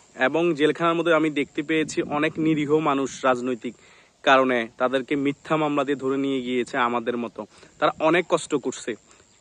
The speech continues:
কারণ তাদেরকে অনেক রাজনীতি যারা করেছেন, যাদের chain of command-এ ছিল, তারা কোনো খবর নিচ্ছে না, টাকা পয়সাও দিচ্ছে না।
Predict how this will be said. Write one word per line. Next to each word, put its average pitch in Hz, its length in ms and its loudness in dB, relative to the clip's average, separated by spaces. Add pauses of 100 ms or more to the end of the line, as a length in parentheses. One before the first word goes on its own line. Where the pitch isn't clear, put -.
কারণ 185 320 4
তাদেরকে 170 840 2
অনেক 151 260 2
রাজনীতি 143 420 4
যারা 131 240 4
করেছেন, 143 460 -2 (320)
যাদের 127 320 0
chain 139 480 -2
of 139 180 -2
command-এ 135 320 0
ছিল, 143 220 -2
তারা 135 260 2
কোনো 143 240 -4
খবর 147 280 -2
নিচ্ছে 147 300 -4
না, 180 100 -2 (540)
টাকা 175 240 6
পয়সাও 160 300 4
দিচ্ছে 151 280 -2
না। 120 100 0